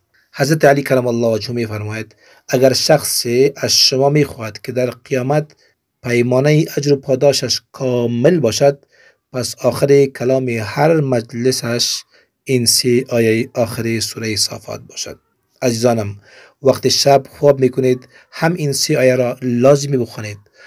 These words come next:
«سبحان ربک رب العزة عما یصفون و سلام علی المرسلین و الحمد لله رب العالمین.»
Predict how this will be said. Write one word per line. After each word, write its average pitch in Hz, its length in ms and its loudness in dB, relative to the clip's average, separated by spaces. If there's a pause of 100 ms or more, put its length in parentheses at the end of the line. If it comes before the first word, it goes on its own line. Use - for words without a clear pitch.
(120)
«سبحان 131 560 0
ربک 127 480 2
رب 123 220 0
العزة 120 640 0
عما 127 460 0
یصفون 139 720 -2 (300)
و 135 100 0
سلام 139 540 4
علی 127 180 0
المرسلین 123 760 -2
و 113 60 -2
الحمد 117 520 -6
لله 110 640 -4
رب 113 300 -4
العالمین.» 110 720 -6